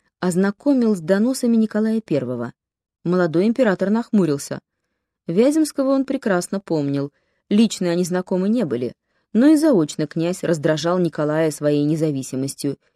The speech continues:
и высоким самомнением. Кроме того, он был литератор, а Николай относился к русской литературе с подозрением, потому что хорошо знал, от нее всегда можно ждать неприятностей. Он помнил,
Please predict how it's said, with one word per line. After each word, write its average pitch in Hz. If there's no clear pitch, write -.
и 190
высоким 143
самомнением. 147
Кроме 254
того, 131
он 165
был 180
литератор, 196
а 170
Николай 180
относился 156
к -
русской 156
литературе 147
с -
подозрением, 220
потому 160
что -
хорошо 160
знал, 185
от 180
нее 240
всегда 165
можно 147
ждать 151
неприятностей. 131
Он 285
помнил, 156